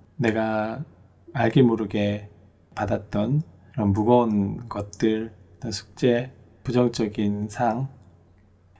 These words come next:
이런 것들도 어떻게 보면은 진짜 그게 부정적이어서라기보다는 내가 부정적인 어떤 상을 내가 계속 쌓아온 것이기도 하니까,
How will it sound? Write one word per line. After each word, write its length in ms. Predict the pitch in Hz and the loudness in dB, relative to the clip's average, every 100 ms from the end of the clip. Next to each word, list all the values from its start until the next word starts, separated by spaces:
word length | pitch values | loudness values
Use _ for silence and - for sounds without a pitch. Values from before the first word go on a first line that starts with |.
| - | 2
이런 160 | 127 | 4
것들도 360 | 127 127 123 113 | 4 4 2 2
어떻게 220 | 107 160 | 2 4
보면은 640 | 143 131 123 120 120 117 120 - | 4 4 0 -2 -4 -8 -10 -12
진짜 400 | - 143 131 151 | 2 4 8 6
그게 200 | - 123 | 6 2
부정적이어서라기보다는 1400 | 123 131 143 143 147 139 127 127 120 113 113 107 110 107 | 2 2 2 2 2 2 -2 0 0 0 -2 -4 -2 -2
내가 240 | 104 101 98 | 0 0 0
부정적인 520 | - 123 123 120 113 | 0 2 2 2 0
어떤 120 | 104 101 | -2 -4
상을 500 | - 180 170 135 110 | 4 6 6 4 0
내가 180 | 101 | -2
계속 260 | 98 98 101 | -4 -8 -6
쌓아온 380 | - 180 190 160 | 6 6 8 4
것이기도 1080 | 107 98 117 107 104 101 101 - 104 101 101 | 2 -4 -2 -2 -2 -4 -6 -8 -4 -4 -4
하니까, 760 | - 160 156 - 104 101 110 | 0 2 2 0 0 2 0